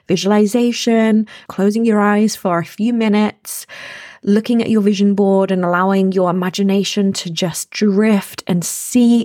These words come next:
into the future, your dreams, your goals, what could be. This is so, so useful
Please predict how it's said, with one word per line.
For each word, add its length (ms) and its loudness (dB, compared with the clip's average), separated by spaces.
into 320 0
the 80 -4
future, 560 -4
your 200 -2
dreams, 680 2
your 220 -4
goals, 420 0
what 380 -6
could 240 -4
be. 400 2
This 220 -4
is 160 -6
so, 840 0
so 760 -2
useful 720 -4